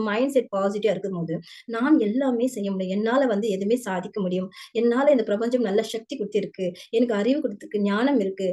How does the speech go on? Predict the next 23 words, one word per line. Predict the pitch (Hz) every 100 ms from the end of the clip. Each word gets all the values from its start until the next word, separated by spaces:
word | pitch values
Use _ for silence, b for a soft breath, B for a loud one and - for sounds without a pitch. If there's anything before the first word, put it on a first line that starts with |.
| B -
So | - 311
என்னால | 226 226 254 277
எதுவுமே | 208 254 302
முயற்சி | 220 226 240
செய்து | 214 214 214
வெற்றி | 196 -
பெற | 208 196
முடியும். | 185 185
ஒரு | 208 -
தோல்வி | 285 349
இருந்தாலும் | 294 247 226
அந்த | 196 190
தோல்வி | 262 311 320
எனக்கு | 220 214 -
பல | 202 262 311 B B
பாடங்களை | 233 247 294 262
கற்று | 247 175 -
கொ-, | 214 190 180
கொண்டு | 185 190 196
வந்தது. | 185 180 190 185 B
So | -
அந்த | 247 208
தோல்வியால | 254 302 339